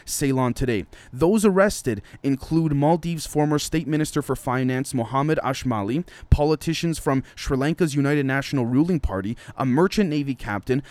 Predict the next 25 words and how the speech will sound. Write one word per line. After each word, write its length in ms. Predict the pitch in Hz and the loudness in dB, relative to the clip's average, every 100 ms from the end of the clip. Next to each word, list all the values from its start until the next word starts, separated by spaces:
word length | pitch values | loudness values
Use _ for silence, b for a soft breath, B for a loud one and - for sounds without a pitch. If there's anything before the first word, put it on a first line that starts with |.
| B | B
a 80 | - | -2
wealthy 460 | 127 147 165 165 131 | 2 2 2 -4 -4
gem 320 | 120 156 170 | 0 2 2
dealer, 300 | 117 110 113 | 2 0 0
and 200 | 123 120 | -2 -4
a 40 | |
Buddhist 460 | 104 131 143 143 - | 0 2 2 0 -2
monk, 380 | 113 120 82 - | -2 -2 -4 -6
end 180 | 120 117 | -6 -6
quote. 240 | - 101 | -4 -2
Now, 200 | 104 131 | 0 0
we're 140 | 104 135 | 0 -2
gonna 140 | 165 | -2
focus 380 | 131 143 139 131 | 0 0 0 -4
here 100 | 131 | -6
specifically 640 | - 123 143 139 135 135 | -6 -6 -4 -4 -2 0
on 160 | 117 107 B - | 0 -2 B -4
the 80 | |
Maldives' 480 | 120 131 139 131 123 | 0 2 2 -2 -4
former 300 | - 123 123 | -2 0 0
State 240 | 117 127 110 | 0 -2 -2
Minister 340 | 117 - 110 | -2 -4 -6
for 100 | 107 | -6
Finance, 480 | - 117 110 110 - | -6 -4 -2 -4 -4
Mohammed 460 | 104 120 117 120 | -4 -2 -2 -2